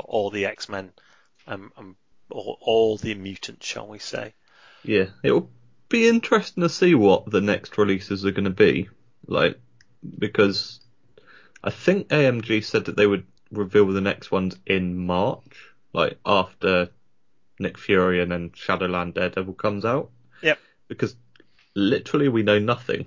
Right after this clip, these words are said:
Speaker 2: <laughs>
Speaker 1: No, we
Speaker 2: We
Speaker 1: don't. We, other than the grunts that we've got with, like you say,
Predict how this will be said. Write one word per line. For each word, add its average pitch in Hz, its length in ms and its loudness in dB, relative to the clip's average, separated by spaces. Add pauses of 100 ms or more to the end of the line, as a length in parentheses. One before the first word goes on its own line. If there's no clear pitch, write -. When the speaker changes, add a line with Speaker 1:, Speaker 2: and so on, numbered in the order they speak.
(280)
Speaker 2:
<laughs> - 120 -2 (800)
Speaker 1:
No, 190 260 2
we 147 140 2
Speaker 2:
We - 40 4
Speaker 1:
don't. 123 480 -2
We, 143 160 -4
other 175 280 0
than 160 200 -8
the 147 100 -6
grunts 143 480 -2
that 131 100 -10
we've 123 200 -12
got 120 280 0
with, 107 500 -4 (140)
like 117 180 -2
you 110 100 -14
say, 104 440 -2